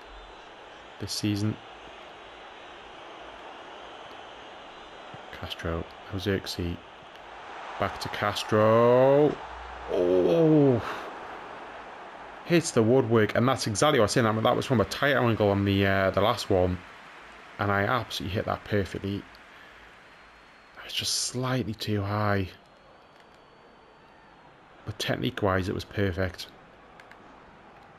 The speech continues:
That would have been some goal. And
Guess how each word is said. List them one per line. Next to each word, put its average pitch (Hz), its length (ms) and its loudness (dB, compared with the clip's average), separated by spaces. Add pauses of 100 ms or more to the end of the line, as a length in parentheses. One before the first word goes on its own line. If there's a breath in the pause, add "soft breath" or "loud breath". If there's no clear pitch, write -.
(1800)
That 85 100 -6
would 87 40 -6
have 90 60 -4
been 90 120 -4
some 87 320 -2
goal. 87 320 0 (4000)
And 98 100 -4